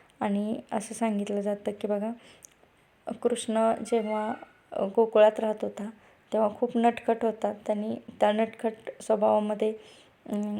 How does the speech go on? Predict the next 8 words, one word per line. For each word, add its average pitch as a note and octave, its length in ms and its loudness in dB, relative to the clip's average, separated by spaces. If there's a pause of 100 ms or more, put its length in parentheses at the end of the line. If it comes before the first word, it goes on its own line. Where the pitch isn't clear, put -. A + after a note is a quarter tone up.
आपल्याला G#3+ 340 2 (100)
खूप A#3 280 6
काही G#3+ 280 0
जीवनाचं G#3+ 460 -2
सार, G#3 400 2 (1080)
कसं A3+ 220 2
जगायचं A3 440 6
जीवन, G3+ 400 -4